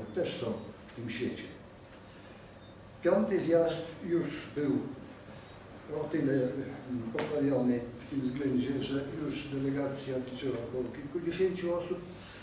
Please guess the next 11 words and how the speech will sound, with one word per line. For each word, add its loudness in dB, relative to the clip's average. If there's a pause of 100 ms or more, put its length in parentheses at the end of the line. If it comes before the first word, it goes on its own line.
(240)
delegacja 0
polskich -4
organizacji, 2
natomiast 2
szósty 2
zjazd, 0 (120)
ostatni, -2 (760)
y, 0
z -4
dwunastego 0
roku, 2